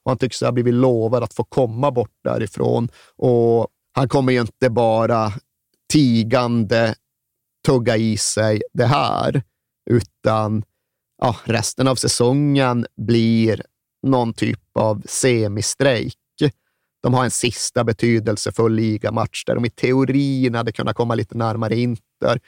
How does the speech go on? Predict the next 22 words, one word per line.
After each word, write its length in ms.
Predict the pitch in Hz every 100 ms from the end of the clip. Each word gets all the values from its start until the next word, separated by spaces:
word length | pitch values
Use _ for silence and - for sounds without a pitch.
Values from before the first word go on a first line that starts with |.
| _ _ -
men 140 | 127
efter 160 | 113 127
att 60 |
de 100 | -
har 80 | 120
förlorat 500 | - 120 113 110 107
den, 360 | 123 123 117 113 _ _ _ _ _
ja, 100 | -
men 120 | 151
då 80 | 113
spelar 720 | - - - 143 120 - 64
ju 80 | 139
knappt 640 | - - - - - - -
Maradona 540 | 117 - - 60 55 -
mer. 340 | 113 120 131 - _ -
Han 480 | 135 127 123 120 - _ -
begär 680 | 120 135 113 110 139 131 110 - _ -
i 80 |
praktiken 800 | 123 113 - 120 107 - 123 110 -
att 120 | -
slippa 500 | - 117 - _ 120
spela 640 | - 123 117 107 113 135